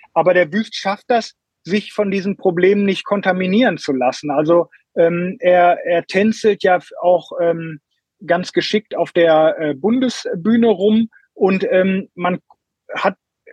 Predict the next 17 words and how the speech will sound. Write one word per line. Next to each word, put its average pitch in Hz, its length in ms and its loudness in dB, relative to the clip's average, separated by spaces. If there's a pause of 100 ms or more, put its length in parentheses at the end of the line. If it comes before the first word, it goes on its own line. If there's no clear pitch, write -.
(160)
ihn 190 300 2
ganz, 208 260 2
ganz 196 240 0
selten 190 480 2
wirklich 185 380 -4
so, 185 380 0
ähm, 175 440 -2
in 175 120 -8
den, 170 220 -4
in 175 140 -10
den 175 140 -2
Problemthemen, 160 920 0
also, 147 360 0 (360)
ähm, 147 480 -2 (320)
Verkehrslage, 165 1400 0
äh, 170 240 -14
schlecht, - 640 -4